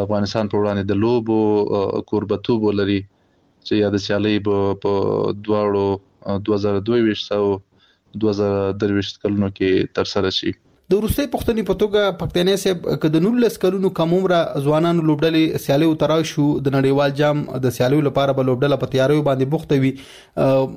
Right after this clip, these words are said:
Speaker 2: لوبډله اوس مهال چیرته ده او په کومه نیټه به په سیالیو کې د ګډون لپاره ځي؟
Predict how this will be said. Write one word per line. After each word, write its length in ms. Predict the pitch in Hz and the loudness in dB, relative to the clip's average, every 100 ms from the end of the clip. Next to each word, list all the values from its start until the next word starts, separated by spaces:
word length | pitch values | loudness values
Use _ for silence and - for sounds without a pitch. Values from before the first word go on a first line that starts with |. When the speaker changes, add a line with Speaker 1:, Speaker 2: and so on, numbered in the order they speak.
| 151 | -2
Speaker 2:
لوبډله 240 | 156 180 220 | 0 2 0
اوس 120 | 226 220 | 0 0
مهال 120 | 208 196 | -2 0
چیرته 280 | 233 240 240 | -2 0 2
ده 60 | 226 | 2
او 40 | 196 | 2
په 60 | 185 175 | -2 -2
کومه 180 | 202 190 | 0 2
نیټه 220 | 170 185 185 | 2 2 2
به 160 | 170 165 | 0 0
په 120 | 147 | 0
سیالیو 280 | 147 143 156 | 2 2 2
کې 80 | 156 123 | 0 0
د 20 | |
ګډون 200 | 120 139 139 | 0 0 0
لپاره 280 | 113 113 101 | 0 0 0
ځي؟ 100 | 98 | 0